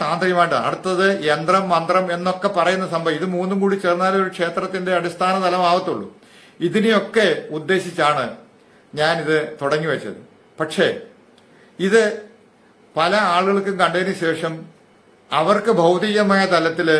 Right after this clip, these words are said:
ഏതെങ്കിലും ഒന്നുണ്ടെങ്കിൽ അവരുടെ, അവരുടെ സംസ്കാരത്തിനും അവരുടെ ഇഷ്ടത്തിനും അനുസരിച്ച് ഏതെങ്കിലും ഒരു വീഡിയോയോ അല്ലെങ്കിൽ ഒരു, ആ, എന്തെങ്കിലും റീലോ വന്നു കഴിഞ്ഞാൽ അതിലിങ്ങനെ നോക്കിക്കൊണ്ടിരിക്കുന്ന അവസ്ഥയിൽ പെട്ടെന്ന് നമ്മുടെ മനസ്സ് പോകുന്നതിന് പ്രധാനപ്പെട്ട കാരണം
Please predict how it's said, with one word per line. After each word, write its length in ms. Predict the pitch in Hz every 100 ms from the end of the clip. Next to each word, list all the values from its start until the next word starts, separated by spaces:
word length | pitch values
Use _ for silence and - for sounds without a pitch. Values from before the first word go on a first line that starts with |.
| 151
ഏതെങ്കിലും 640 | 135 147 160 170 165 170 165
ഒന്നുണ്ടെങ്കിൽ 640 | 151 156 147 151 143 120 117 -
അവരുടെ, 300 | 123 151 156
അവരുടെ 340 | 156 151 156
സംസ്കാരത്തിനും 840 | 160 139 160 160 165 165 165 165 - - _ - - -
അവരുടെ 360 | 151 170 170
ഇഷ്ടത്തിനും 680 | 175 175 151 - 180 175 185
അനുസരിച്ച് 500 | 165 160 165 160 160
ഏതെങ്കിലും 440 | 160 160 170 165 160
ഒരു 140 | 156
വീഡിയോയോ 720 | 156 151 143 156 156 156 156 139
അല്ലെങ്കിൽ 360 | 143 151 156
ഒരു, 380 | 147 147 135 107 - - - -
ആ, 360 | 135 135 135
എന്തെങ്കിലും 480 | 131 139 151 156 147
റീലോ 340 | 156 165 185
വന്നു 220 | 175 156 156
കഴിഞ്ഞാൽ 440 | 147 135 131 107 - - 117
അതിലിങ്ങനെ 500 | 160 214 214 202 185
നോക്കിക്കൊണ്ടിരിക്കുന്ന 760 | 170 175 185 175 160 170 160
അവസ്ഥയിൽ 500 | 147 160 156 170 165
പെട്ടെന്ന് 460 | - 156 - 220 208
നമ്മുടെ 240 | 175 170
മനസ്സ് 300 | 156 156 156
പോകുന്നതിന് 400 | 170 160 156 151
പ്രധാനപ്പെട്ട 540 | 131 139 160 175 175
കാരണം 480 | 165 135 131 127 110